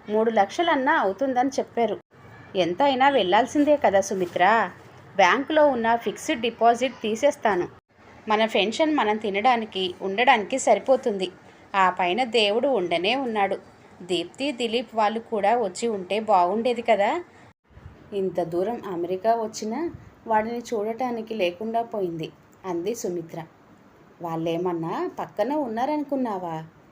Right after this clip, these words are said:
అమ్మ అనుకున్న వెంటనే వచ్చేయటానికి. వాళ్ళ నలుగురు వచ్చి వెళ్ళాలంటే ఎంత అవుతుందనుకున్నావు?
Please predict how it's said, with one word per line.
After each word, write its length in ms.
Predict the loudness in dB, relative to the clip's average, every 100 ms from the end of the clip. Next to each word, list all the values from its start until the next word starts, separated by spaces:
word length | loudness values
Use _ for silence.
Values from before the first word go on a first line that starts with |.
| _ _ -14
అమ్మ 200 | -10 -4
అనుకున్న 460 | -4 -4 -4 -4 -2
వెంటనే 460 | -2 -4 -6 -6 -4
వచ్చేయటానికి. 800 | -6 -2 -2 -2 -4 -6 -10 -16 -18 -20 _ _ _ -20 -20 -10
వాళ్ళ 240 | -4 -2 -2
నలుగురు 460 | -2 -4 -4 -6
వచ్చి 360 | -6 -8 -8 -6
వెళ్ళాలంటే 880 | -4 -2 -2 -2 -6 -6 -6 -6 -6
ఎంత 300 | -6 -4 -4
అవుతుందనుకున్నావు? 840 | -2 -4 -4 -6 -6 -6 -4 -6